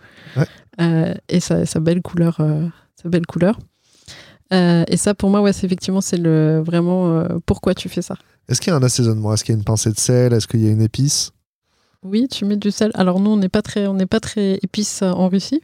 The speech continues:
Speaker 2: mais
Speaker 1: Ouais.
Speaker 2: effectivement, tu mets du sel.
Speaker 1: C'est quoi la pincée de sel, du coup, dans la, dans la vie pro, euh, pour être heureux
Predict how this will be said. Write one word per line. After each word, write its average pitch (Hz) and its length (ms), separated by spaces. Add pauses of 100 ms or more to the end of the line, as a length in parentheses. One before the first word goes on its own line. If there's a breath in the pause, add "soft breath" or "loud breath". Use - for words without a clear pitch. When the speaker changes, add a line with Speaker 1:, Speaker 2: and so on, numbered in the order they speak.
(120)
Speaker 2:
mais 208 100
Speaker 1:
Ouais. 202 60
Speaker 2:
effectivement, 214 440
tu 247 160
mets 208 100
du 196 140
sel. 208 240 (580 loud breath)
Speaker 1:
C'est - 120
quoi 143 100
la 131 80
pincée 120 240
de 120 60
sel, 139 180
du 117 100
coup, 131 160
dans 117 140
la, 98 320
dans 98 100
la 101 120
vie 101 120
pro, 113 300
euh, 101 80
pour 95 160
être - 160
heureux 104 140